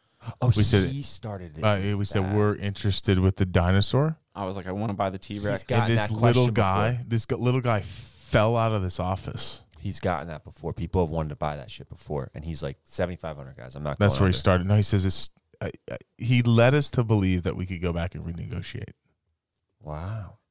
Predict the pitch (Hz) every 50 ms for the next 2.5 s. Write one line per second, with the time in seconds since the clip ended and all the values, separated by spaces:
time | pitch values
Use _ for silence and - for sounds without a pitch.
0 | _ 87 98 117 - - _ 90 98 98 90 101 65 71 82 87 87 95 - -
1 | 80 76 76 76 76 - _ 69 69 71 _ _ - - - - _ - - 80
2 | 82 101 101 101 101 98 95 92 92